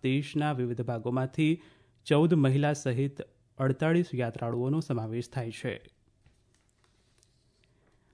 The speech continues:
આ વર્ષે માર્ચ મહિના સુધીમાં એકતાળીસ હજાર છસો છોતેર કરોડ રૂપિયાના ખર્ચે પૂર્વોત્તર ક્ષેત્રમાં કુલ બસો ઇઠ્યોતેર કિલોમીટર રેલવે લાઇન શરૂ કરાઈ છે. રેલવે મંત્રી અશ્વિની વૈષ્ણવે લોકસભામાં એક લેખિત જવાબમાં આ માહિતી આપી.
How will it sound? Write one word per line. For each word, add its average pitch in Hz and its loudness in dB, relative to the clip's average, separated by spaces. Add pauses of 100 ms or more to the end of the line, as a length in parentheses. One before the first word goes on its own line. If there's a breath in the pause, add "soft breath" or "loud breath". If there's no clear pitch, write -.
(100)
આ 160 10
વર્ષે 202 6
માર્ચ 170 8
મહિના 185 6
સુધીમાં 165 6
એકતાળીસ 165 2
હજાર 147 2
છસો 139 0
છોતેર 139 2
કરોડ 143 4
રૂપિયાના 123 2
ખર્ચે 123 0
પૂર્વોત્તર 143 2
ક્ષેત્રમાં 131 0
કુલ 123 0
બસો 120 0
ઇઠ્યોતેર 160 0
કિલોમીટર 123 0 (100)
રેલવે 135 2
લાઇન 123 0
શરૂ 117 -4
કરાઈ 107 -6
છે. 123 -6 (500 soft breath)
રેલવે 156 10
મંત્રી 175 6
અશ્વિની 139 6
વૈષ્ણવે 143 2
લોકસભામાં 135 2
એક 123 -4
લેખિત 131 0
જવાબમાં 120 -2
આ 143 0
માહિતી 117 0
આપી. - -12